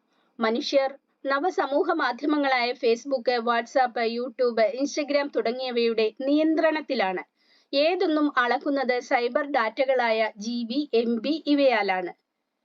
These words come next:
ബത്തേരിക്കടുത്ത് മലങ്കരയിൽ എന്ന കവിതയിൽ പ്രകൃതിയെയും അധ്വാനിക്കുന്ന മനുഷ്യരെയും ഈ മാനദണ്ഡങ്ങൾ കൊണ്ട് അളക്കുന്നു.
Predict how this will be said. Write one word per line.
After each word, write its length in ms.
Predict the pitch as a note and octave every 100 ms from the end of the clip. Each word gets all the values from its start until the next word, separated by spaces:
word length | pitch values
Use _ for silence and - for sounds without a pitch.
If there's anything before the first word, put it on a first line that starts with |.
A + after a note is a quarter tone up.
| _ _ _ _ _ _ _ _ _ _ _ _ _ -
ബത്തേരിക്കടുത്ത് 840 | D#4 - G4 G4+ F#4 D#4 C#4+ D4
മലങ്കരയിൽ 720 | C#4+ B3+ A3+ C#4 D4+ D#4 D#4 D4+
എന്ന 180 | B3 A#3+
കവിതയിൽ 540 | B3+ A3+ A3 A3 F#3 - C4+
പ്രകൃതിയെയും 760 | A#3+ C#4+ C#4+ D4+ D4 D4 D4 C#4
അധ്വാനിക്കുന്ന 640 | A#3+ - F4 E4 D4+ D#4+
മനുഷ്യരെയും 760 | D#4 A3 A#3 - C4+ B3+ B3 B3 - _
ഈ 120 | C#4 D#4+
മാനദണ്ഡങ്ങൾ 760 | D4+ A#3+ C4 D4 C#4+ D4 D4
കൊണ്ട് 420 | D4 B3 A3+ G#3+ A3
അളക്കുന്നു. 500 | G#3+ G#3 G#3 F#3+